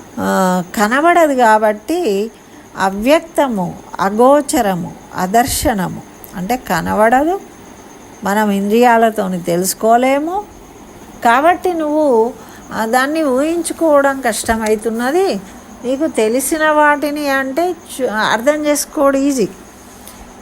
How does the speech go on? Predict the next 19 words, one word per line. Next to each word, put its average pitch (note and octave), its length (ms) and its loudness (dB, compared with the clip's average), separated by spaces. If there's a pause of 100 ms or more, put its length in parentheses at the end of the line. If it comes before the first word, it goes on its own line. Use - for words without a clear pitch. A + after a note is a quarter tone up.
(100)
కానీ A#3+ 680 0
అది B3 320 -2
నువ్వు C4+ 180 -4
కనబడదు B3+ 800 0
ఎవరికి G3+ 480 -2
కూడా. E3 240 -6 (680)
చెప్తే E4+ 360 -2
విని C4 380 -2
ఊహించుకోలేము. A3+ 1120 0 (360)
మనకు G#3+ 240 -4
తెలియని A#3+ 500 0
వస్తువుని C4+ 640 -4
ఎట్లా B3+ 220 0
ఊహించుకుంటాము? A3 1080 -2 (480)
ఎక్కడ B3 300 0
ఒక D4 320 2
చోట C4 180 0
చూసి B3 540 -2
ఇలాంటిది B3 960 -2